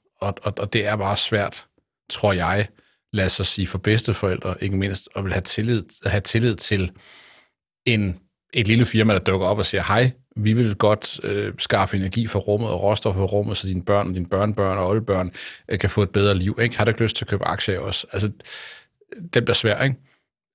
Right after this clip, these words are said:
Øh, men, men hvis man nemlig får bygget en demokratiserende, styrende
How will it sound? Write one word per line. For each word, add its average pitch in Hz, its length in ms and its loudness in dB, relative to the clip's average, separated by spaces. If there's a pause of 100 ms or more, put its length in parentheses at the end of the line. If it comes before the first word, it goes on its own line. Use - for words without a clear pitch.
(140)
Øh, 117 360 -2
men, 104 480 0
men 101 500 -2 (160)
hvis 107 180 -2
man 101 100 0
nemlig 123 220 4
får 107 100 2
bygget 95 520 0
en 95 300 -2 (380)
demokratiserende, 92 920 0
styrende 110 680 0